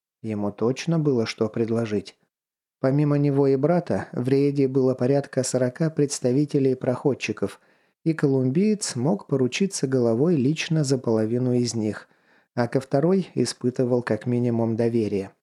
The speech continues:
В огромный плюс играло и то, что младший из братьев остался одним из четырех выживших,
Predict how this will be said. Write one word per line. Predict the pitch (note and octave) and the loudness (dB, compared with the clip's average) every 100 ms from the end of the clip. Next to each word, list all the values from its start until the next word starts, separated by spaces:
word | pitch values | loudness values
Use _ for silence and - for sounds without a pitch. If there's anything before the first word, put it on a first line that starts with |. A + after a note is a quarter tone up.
| _ _ _ _ _ _ _ | _ _ _ _ _ _ _
В | - B2 | 0 0
огромный | C3 D3+ D3 C#3+ | 4 2 2 0
плюс | C#3+ D3+ D3 C#3+ | 2 0 2 0
играло | C#3 C#3+ C#3 | 2 4 4
и | C3 C3 | 4 2
то, | F3+ F#3+ | 2 0
что | - - | 0 0
младший | A2+ A#2+ A#2 - A#2 A2 | 2 4 2 0 -2 0
из | B2+ A#2+ | 0 0
братьев | C#3+ G#3 G3 A2+ G#2 - | 0 0 0 -4 -6 -4
остался | A2+ - - G3 - G3 | -4 -2 0 0 0 -2
одним | E3+ C#3 C3 F3 F3 | 0 0 0 2 2
из | D#3+ | 0
четырех | - C3+ B2+ B2+ C#3+ - | -4 -2 2 2 0 0
выживших, | D#3 D#3 A#2+ - A2+ G#2+ | 0 2 0 -2 -2 -4